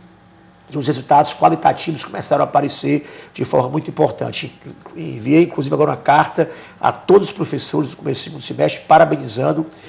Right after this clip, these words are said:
pelas conquistas, eh, porque, de fato, o que interessa é a gente fazer com que o estudante aprenda, aprenda mais, a escola seja um ambiente de aprendizagem. Mas também estamos investindo muito fortemente em infraestrutura. São duzentas e cinquenta escolas passando por reformas físicas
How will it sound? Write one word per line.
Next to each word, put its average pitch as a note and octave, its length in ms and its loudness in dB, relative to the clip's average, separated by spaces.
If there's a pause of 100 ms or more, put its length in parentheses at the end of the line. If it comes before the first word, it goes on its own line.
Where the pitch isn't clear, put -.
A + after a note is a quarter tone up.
(180)
pelas D#3 180 2
conquistas, E3 800 -2 (280)
eh, - 60 -6
porque, - 320 0
de D#3 100 -2
fato, E3 300 4
o - 20 -12
que - 80 -8
interessa F3 360 2
é - 40 -4
a F3+ 40 -6
gente - 60 -10
fazer E3+ 260 2
com F3+ 80 -12
que F#3+ 40 -10
o - 40 -8
estudante - 180 -2
aprenda, F3+ 260 -2
aprenda F#3+ 320 -4
mais, C#3+ 340 2
a C#3+ 40 0
escola D#3 440 0 (240)
seja C#3+ 240 -4
um D#3 40 0
ambiente C#3 300 -2
de D3+ 60 2
aprendizagem. A#2 680 -2 (480)
Mas - 100 0
também F#3+ 180 2
estamos F#3 280 2
investindo F3+ 300 -2
muito F#3+ 180 -4
fortemente F#3 420 -2
em F3+ 40 2
infraestrutura. D#3+ 720 -2 (420)
São - 260 0
duzentas D#3 380 0
e - 40 -4
cinquenta F3+ 300 -4
escolas C#3+ 520 0
passando C#3+ 340 -2
por D3 140 -6
reformas C3+ 560 -2
físicas D#3+ 720 0